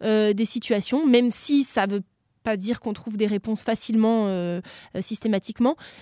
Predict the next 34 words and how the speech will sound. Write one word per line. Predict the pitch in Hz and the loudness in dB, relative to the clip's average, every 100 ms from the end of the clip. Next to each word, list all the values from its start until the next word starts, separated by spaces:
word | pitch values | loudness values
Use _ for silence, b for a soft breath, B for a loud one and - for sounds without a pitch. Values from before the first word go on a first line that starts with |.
| - | 0
mais | 208 | 2
en | 214 208 | 2 0
tout | 240 | -4
cas, | - 254 269 294 254 | 2 4 4 4 2
euh, | 208 202 190 185 185 185 185 b b - | 0 2 2 2 0 0 -2 b b -6
euh, | 190 185 180 180 180 160 | 0 0 2 2 0 -2
il | 202 | -2
y | |
a | 180 | -2
un | 180 | 4
niveau | 220 277 269 277 277 | 6 6 6 4 4
de | 247 | 4
mise | 254 277 | 4 4
en | 269 | 4
lien | 254 254 277 311 - | 2 2 0 -2 -4
qui | 226 | -2
est | |
relativement | 214 220 - 233 208 | 0 -2 -2 0 0
important, | 180 185 339 | 0 -2 -2
qui | 330 240 | 0 -2
est | 202 - | -2 -10
aussi | - - - | -10 -10 -6
lié | 202 214 226 | -6 0 0
à | |
la | 196 190 | 0 -4
taille | 196 196 | -4 -4
du | 190 | -6
territoire, | 214 190 311 311 | -8 -2 -2 -2
qui | 190 | -4
est | |
un | 190 | -4
petit | - | -6
territoire | 220 208 196 - 240 | -8 -8 -8 -4 -4
où | 226 | -4